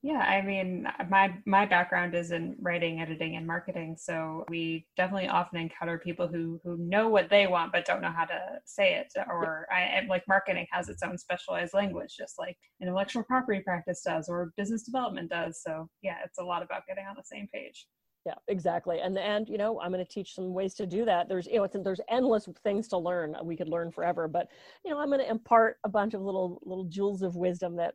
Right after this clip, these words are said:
Speaker 2: I hope people can walk away with and use in their everyday so that we have less conflict and less, uh,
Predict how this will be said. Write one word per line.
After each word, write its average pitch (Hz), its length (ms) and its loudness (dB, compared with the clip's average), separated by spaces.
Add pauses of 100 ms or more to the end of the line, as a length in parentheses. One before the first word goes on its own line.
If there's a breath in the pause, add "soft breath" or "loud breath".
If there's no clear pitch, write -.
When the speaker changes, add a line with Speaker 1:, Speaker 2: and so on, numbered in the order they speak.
Speaker 2:
I 170 120 -4
hope 180 180 -2
people 180 260 -8
can 175 160 -8
walk 160 220 -2
away 170 180 -2
with 175 140 -4
and 170 100 -8
use 175 220 -10
in 180 40 -10
their 175 140 -4
everyday 180 640 0 (300 soft breath)
so - 120 -2
that 208 100 2
we 202 140 -2
have 196 180 4
less 185 300 -2
conflict 180 560 -4
and 170 100 -6
less, 175 480 -8
uh, 165 260 -4